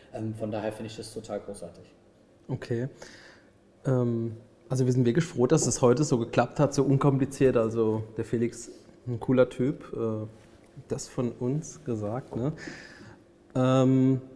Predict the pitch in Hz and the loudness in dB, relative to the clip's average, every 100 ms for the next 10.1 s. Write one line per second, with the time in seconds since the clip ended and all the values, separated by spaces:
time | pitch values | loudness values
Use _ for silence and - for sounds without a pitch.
0 | - 123 - 123 - - - - 120 127 | -16 -10 -6 -6 -6 -14 -10 -2 -2 -2
1 | - 104 - - 220 - 139 - 113 - | -8 -8 -6 0 0 2 -2 0 0 2
2 | 127 - 120 - 156 165 123 120 117 120 | 0 2 0 4 4 6 4 2 2 2
3 | 123 160 151 147 143 139 139 143 139 135 | 4 4 4 0 -6 -4 -4 -2 -2 -2
4 | - 135 175 - 131 120 127 127 131 131 | -6 -4 -2 0 0 0 -2 -4 -2 -2
5 | 135 139 127 123 120 - - - 127 127 | -4 -8 -4 -2 -2 -4 -18 -12 -4 -4
6 | - 127 131 127 127 117 131 - 156 151 | 0 0 0 0 -2 -2 -4 -2 -2 0
7 | 160 - 135 131 147 147 139 143 139 - | 0 -2 -2 0 0 0 -2 -2 -10 -4
8 | 151 147 156 117 117 - 156 - 147 160 | -2 2 0 -2 -6 -8 -10 -4 -2 -2
9 | 170 165 165 170 165 - 143 135 - 117 | -4 -6 -2 0 -2 -4 -8 -6 -4 -4